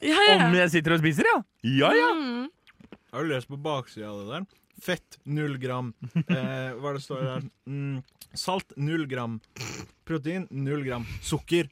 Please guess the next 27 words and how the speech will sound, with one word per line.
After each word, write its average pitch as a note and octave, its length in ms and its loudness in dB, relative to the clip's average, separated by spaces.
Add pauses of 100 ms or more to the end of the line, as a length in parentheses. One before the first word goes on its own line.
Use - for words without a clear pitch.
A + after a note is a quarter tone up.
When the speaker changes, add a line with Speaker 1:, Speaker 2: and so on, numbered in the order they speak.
Speaker 3:
syttién. F#2 720 -6 (480)
Speaker 1:
Oh D4+ 480 8
my C4+ 340 8
god. G#3+ 380 4 (160)
Speaker 2:
Det D3 240 -2
er C3 240 4
jo, C#3 140 6 (180)
dette D#3 320 2
er C3 220 6
jo D3+ 80 4 (100)
karbohydrater. C3+ 1120 2
Nei, D#3 160 6
det F#3 80 6
er F3+ 80 0
sukker, G3 400 0
ja. - 20 0 (140)
Rent E3+ 460 4
Speaker 3:
Mm. - 20 -8
Speaker 2:
sukker. F3+ 340 2 (600)
Litt E3 360 2
karbohydrater. D3+ 800 2 (880)
Det D3+ 80 2
er C#3+ 80 0
ikke, F3+ 240 4
det E3 80 0
er D#3+ 100 2
ikke F3+ 460 2